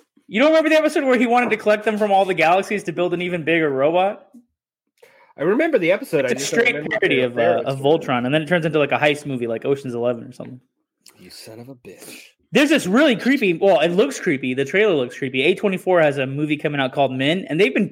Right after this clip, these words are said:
Speaker 1: crushing it with, like, horror movie and creepy dramas. Like, so they're kicking out this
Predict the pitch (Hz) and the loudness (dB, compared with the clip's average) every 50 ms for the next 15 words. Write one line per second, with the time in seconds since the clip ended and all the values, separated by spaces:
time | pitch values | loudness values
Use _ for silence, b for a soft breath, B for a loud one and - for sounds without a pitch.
0 | - - - - 196 190 202 202 - 160 123 90 107 - 117 110 - - - 165 | -6 -16 -6 -2 0 2 2 0 0 -4 -4 -6 -6 -8 -8 -8 -8 -6 -2 0
1 | 175 175 165 165 147 139 135 127 117 - _ - 131 127 120 - 165 175 160 160 | 0 0 0 0 0 0 0 0 -2 -4 _ -10 -10 -10 -8 -8 -8 -8 -6 -6
2 | 147 127 110 - 131 135 143 139 131 113 113 - 113 110 - _ _ _ _ _ | -6 -8 -6 -4 -2 -2 -2 -2 -4 -6 -8 -8 -8 -10 -10 _ _ _ _ _
3 | _ _ _ _ _ _ _ _ - 156 185 214 208 - 214 196 165 156 147 135 | _ _ _ _ _ _ _ _ -4 0 0 0 0 0 -2 -2 0 0 -2 -2
4 | - - 160 151 - - - | -4 -6 -6 -6 -6 -10 -18